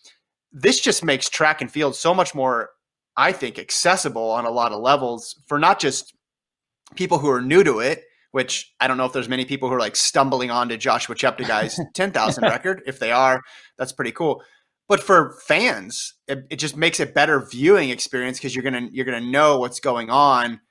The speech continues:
Speaker 1: throughout the entire, the entire race. And I remember when we were watching the one hour record,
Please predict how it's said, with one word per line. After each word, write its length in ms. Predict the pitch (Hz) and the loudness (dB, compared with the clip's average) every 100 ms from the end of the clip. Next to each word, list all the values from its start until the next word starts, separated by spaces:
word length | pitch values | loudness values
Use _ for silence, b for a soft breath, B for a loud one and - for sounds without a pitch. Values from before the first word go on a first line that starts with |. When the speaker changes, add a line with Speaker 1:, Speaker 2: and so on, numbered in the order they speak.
| _ _ _ _ | _ _ _ _
Speaker 1:
throughout 640 | - - 139 131 131 127 - | -14 -4 2 4 4 4 -2
the 120 | 120 | -10
entire, 720 | 117 143 123 120 110 107 113 _ - | -6 0 0 0 -2 -4 -6 _ -6
the 100 | 139 | -4
entire 340 | 135 143 110 | 0 0 0
race. 460 | 107 135 143 135 139 | 0 2 2 0 -2
And 140 | 131 B B - | -6 B B -2
I 40 | |
remember 180 | 180 208 | 2 4
when 60 | 185 | 4
we 60 | 165 | 4
were 60 | |
watching 280 | 151 147 147 | 4 4 0
the 80 | 131 | -2
one 220 | 127 170 | 2 4
hour 260 | 135 117 117 | 4 2 0
record, 480 | 120 123 127 139 | -2 -2 -4 -4